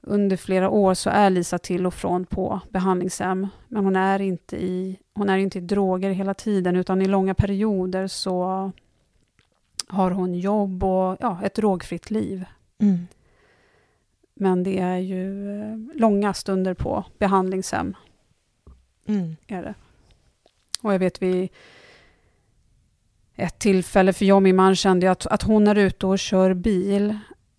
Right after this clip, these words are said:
Speaker 1: drogpåverkad är ju inte bra vare sig för henne eller någon annan i trafiken. Vad som helst kan ju hända.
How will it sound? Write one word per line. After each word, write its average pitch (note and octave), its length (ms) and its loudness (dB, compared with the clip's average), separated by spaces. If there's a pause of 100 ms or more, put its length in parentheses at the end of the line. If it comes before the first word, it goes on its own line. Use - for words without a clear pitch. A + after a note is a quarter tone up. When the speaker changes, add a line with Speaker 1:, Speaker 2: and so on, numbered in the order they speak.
(120)
Speaker 1:
drogpåverkad F#3 1040 0
är F#3+ 240 0
ju F#3 520 -4 (260)
inte F#3 300 -2
bra F3+ 220 -2
vare F3+ 220 -4
sig F3 160 -8
för F#3+ 120 -6
henne F#3+ 540 -2
eller F#3+ 320 0
någon F#3 280 -2
annan F3+ 320 -4
i F3+ 180 -6 (220)
trafiken. F#3 760 -8 (360)
Vad G3 320 0
som F3+ 120 -8
helst F3 200 -6
kan F#3 160 -10
ju F#3+ 60 -4
hända. G3 360 -6